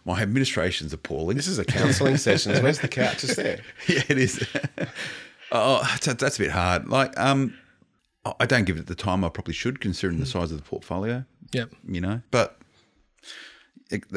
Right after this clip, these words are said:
Speaker 1: and, and the result of that is probably cost me a, a, a few, few more bucks a year to hold on to it, you know?
Speaker 2: Twenty-five thousand, just to be exact.
Speaker 1: It's actually more than that, you know, and, um, I think it costs,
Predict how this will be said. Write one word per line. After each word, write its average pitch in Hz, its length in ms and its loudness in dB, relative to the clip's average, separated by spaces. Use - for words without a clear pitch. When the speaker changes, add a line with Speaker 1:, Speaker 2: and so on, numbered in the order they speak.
Speaker 1:
and, 110 180 2
and 117 240 4
the 110 140 4
result 113 420 6
of 107 100 4
that 85 140 4
is 85 120 2
probably 92 240 0
cost - 280 -4
me 95 140 0
a, 85 240 -2
a, - 120 -4
a 101 60 -4
few, 98 340 -4
few - 200 -2
more 87 160 0
bucks 90 240 -2
a 95 60 -4
year 87 160 0
to 82 60 0
hold 82 220 -2
on 95 140 -2
to 120 160 -4
it, - 200 -6
you 95 100 -6
know? 87 60 0
Speaker 2:
Twenty-five 92 320 0
thousand, 82 300 -4
just - 140 -12
to - 60 -20
be - 80 -14
exact. - 400 -10
Speaker 1:
It's - 120 -6
actually - 220 -2
more 123 180 2
than 98 140 0
that, 60 200 -8
you 101 140 -8
know, 82 180 -2
and, 80 200 -4
um, 80 300 -4
I 117 60 -6
think 131 120 -2
it 87 80 -8
costs, - 340 -10